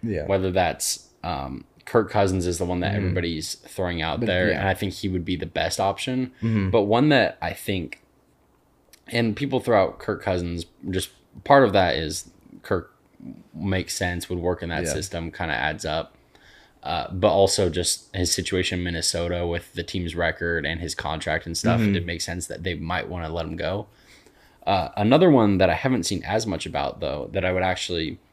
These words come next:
Speaker 2: if Kirk Cousins doesn't work out and they want a new quarterback, I think Ryan Tannehill would be,
Speaker 1: Oh.
Speaker 2: um, a poten-, a good potential trade,
Speaker 1: Yeah.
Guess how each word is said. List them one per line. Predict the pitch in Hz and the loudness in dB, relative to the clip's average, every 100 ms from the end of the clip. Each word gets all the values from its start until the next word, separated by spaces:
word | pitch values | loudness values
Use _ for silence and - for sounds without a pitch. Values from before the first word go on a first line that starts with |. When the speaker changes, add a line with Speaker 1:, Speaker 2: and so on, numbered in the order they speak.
| _ _ | _ _
Speaker 2:
if | 98 95 | -6 -4
Kirk | - 104 | -2 0
Cousins | 107 101 95 80 - | 0 0 0 -2 -4
doesn't | - 113 82 | -2 -2 -2
work | 73 73 | -6 -6
out | 69 76 62 - | -4 -4 -6 -8
and | 87 85 | -8 -6
they | |
want | 82 85 | -4 -6
a | |
new | 80 78 | -6 -8
quarterback, | - 78 76 82 69 - _ _ - _ | -6 -6 -4 -4 -4 -10 _ _ -20 _
I | 95 | -2
think | 95 92 | 0 -2
Ryan | 87 95 95 80 | 0 0 0 -4
Tannehill | 92 90 92 82 73 | -6 -6 -6 -6 -6
would | 80 78 | -8 -10
be, | 78 76 73 - | -8 -8 -8 -2
Speaker 1:
Oh. | 135 151 110 _ _ _ | 0 0 -6 _ _ _
Speaker 2:
um, | 71 62 57 50 98 _ _ _ _ _ _ _ _ _ _ _ - | -4 -4 -8 -14 -18 _ _ _ _ _ _ _ _ _ _ _ -6
a | 95 80 76 | -4 -2 -6
poten-, | - 98 107 - | -8 -4 -4 0
a | 98 | 2
good | 92 92 | 4 2
potential | 92 101 90 85 | -2 -4 -4 -4
trade, | - 95 127 | -2 2 6
Speaker 1:
Yeah. | 170 | 6